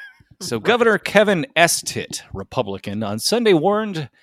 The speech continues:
Speaker 1: Native American tribes not to create abortion safe havens if Roe v. Wade is overturned and his state enacts a near total ban on abortions. Stitt told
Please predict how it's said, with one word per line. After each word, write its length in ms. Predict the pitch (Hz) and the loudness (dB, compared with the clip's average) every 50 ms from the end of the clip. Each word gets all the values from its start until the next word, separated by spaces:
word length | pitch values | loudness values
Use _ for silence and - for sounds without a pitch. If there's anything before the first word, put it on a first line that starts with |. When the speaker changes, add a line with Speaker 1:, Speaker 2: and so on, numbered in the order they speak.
| _ _ - | _ _ -6
Speaker 1:
Native 220 | 117 135 165 151 | -4 -2 0 0
American 480 | 143 143 135 139 139 135 123 - 127 113 | 2 2 4 4 4 2 0 -2 -4 -4
tribes 420 | - - 127 120 113 110 95 - | -2 0 0 0 0 -2 -2 -6
not 400 | 110 107 113 139 160 175 - - | -6 -4 -2 -2 -4 -4 -6 -6
to 80 | - 185 | -8 -8
create 340 | - - 151 139 131 131 123 | -4 -2 0 0 0 0 -2
abortion 520 | 110 104 113 127 127 127 - - 117 101 | -4 -2 0 0 0 0 -2 -4 -6 -6
safe 300 | - - 208 233 262 - | -6 -6 -6 -6 -4 -2
havens 360 | 143 117 98 95 101 92 98 | -2 -2 -2 -2 -4 -6 -8
if 100 | 101 87 | -8 -4
Roe 200 | 98 104 127 147 | -2 0 0 0
v. 160 | 135 143 135 | 2 0 0
Wade 420 | 127 117 117 107 101 101 101 98 95 _ _ _ _ _ _ _ _ | 0 0 0 0 0 -2 -4 -6 -10 _ _ _ _ _ _ _ _
is 120 | - 92 87 | -14 -12 -10
overturned 600 | 87 85 98 - - 180 180 135 127 127 131 123 | -8 -8 -4 0 0 2 2 2 2 0 0 -2
and 140 | 98 95 | -4 -6
his 160 | 101 117 117 - | -6 -6 -8 -6
state 240 | - - 101 107 | -6 -6 -6 -6
enacts 400 | - 107 95 95 95 92 - - - 113 | -6 -6 -6 -6 -6 -6 -8 -8 -8 -8
a 120 | 98 95 | -8 -6
near 240 | 101 107 117 127 127 | -2 0 0 0 0
total 440 | - - - - 170 180 185 180 165 | -2 -2 0 2 2 4 4 4 2
ban 360 | 123 - 127 143 151 147 135 | 2 2 2 4 4 4 2
on 120 | 135 131 | 2 2
abortions. 580 | 123 120 123 123 117 - - 98 87 85 - - - - _ _ - - - _ _ _ _ _ 185 214 | 2 0 0 0 -2 -2 -6 -8 -10 -12 -12 -14 -16 -20 _ _ -20 -20 -20 _ _ _ _ _ 0 2
Stitt 540 | 226 - - - - - 113 98 - - - _ _ _ - | 2 0 -2 -6 -8 -6 -6 -6 -8 -10 -16 _ _ _ -10
told 340 | - 123 117 110 107 107 | -4 -2 0 0 -2 -4